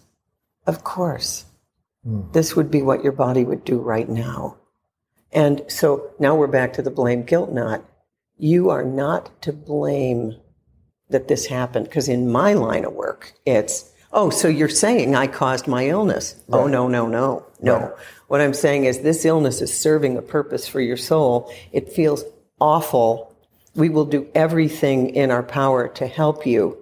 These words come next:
Speaker 1: Please, uh, usually it's a wounded child inside. You know, you pick a number from one to ten, you do a, you know, you go into a magic garden, you,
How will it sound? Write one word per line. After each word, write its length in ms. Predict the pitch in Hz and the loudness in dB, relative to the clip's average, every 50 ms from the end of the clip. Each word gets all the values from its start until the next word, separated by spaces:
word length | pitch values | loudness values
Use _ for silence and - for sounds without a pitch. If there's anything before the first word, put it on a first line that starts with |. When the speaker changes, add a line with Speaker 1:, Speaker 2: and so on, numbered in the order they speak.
| - _ _ _ _ _ _ _ _ _ _ _ _ | -20 _ _ _ _ _ _ _ _ _ _ _ _
Speaker 1:
Please, 600 | - - 180 170 165 170 170 165 170 170 - - - _ _ _ _ _ _ _ _ _ _ _ | -12 -4 0 2 2 2 2 2 2 0 -2 -6 -12 _ _ _ _ _ _ _ _ _ _ _
uh, 300 | - 143 135 131 131 135 - - | -4 -4 -2 -2 -4 -4 -2 0
usually 500 | 170 180 214 226 202 226 190 160 139 139 | 2 2 4 4 2 2 2 4 4 2
it's 140 | 139 - | 2 2
a 60 | 156 143 | 0 0
wounded 360 | 135 147 151 147 135 131 131 | 2 2 2 2 0 0 -2
child 380 | - - 123 110 113 113 110 107 | -4 -6 -4 -4 -4 -4 -6 -6
inside. 540 | - - - - - - - - - - - - _ _ | -8 -10 -8 -8 -8 -10 -10 -12 -14 -14 -16 -20 _ _
You 140 | - 151 147 | -2 0 2
know, 200 | 147 139 135 131 | 2 2 2 0
you 120 | 139 135 | 0 -2
pick 220 | 135 - 160 - - | 0 0 0 0 0
a 60 | 139 | 0
number 280 | 131 127 123 123 123 117 | 0 0 0 0 -2 -2
from 240 | - - 123 120 | -2 -2 -4 -2
one 180 | 123 123 120 120 | -2 -2 -4 -6
to 100 | - 127 | -8 -12
ten, 460 | - - 196 185 165 151 151 147 135 | -6 0 2 4 4 4 4 2 2
you 100 | 127 127 | 2 0
do 280 | 123 123 127 120 120 117 | 0 2 2 2 4 4
a, 200 | 80 90 - - - | 2 2 0 -2 -2
you 120 | - 107 | 0 0
know, 140 | 98 113 104 | 2 2 2
you 140 | 95 117 127 | 2 2 2
go 220 | - 120 117 117 | 2 0 0 0
into 180 | 117 113 113 113 | 0 0 0 0
a 40 | |
magic 420 | 113 113 117 113 110 - - - - | 0 -2 -2 -2 -4 -4 -8 -6 -2
garden, 420 | - 156 143 139 135 139 131 127 123 | 0 2 2 2 2 2 2 2 2
you, 300 | 113 110 113 107 107 | 2 2 0 -2 -4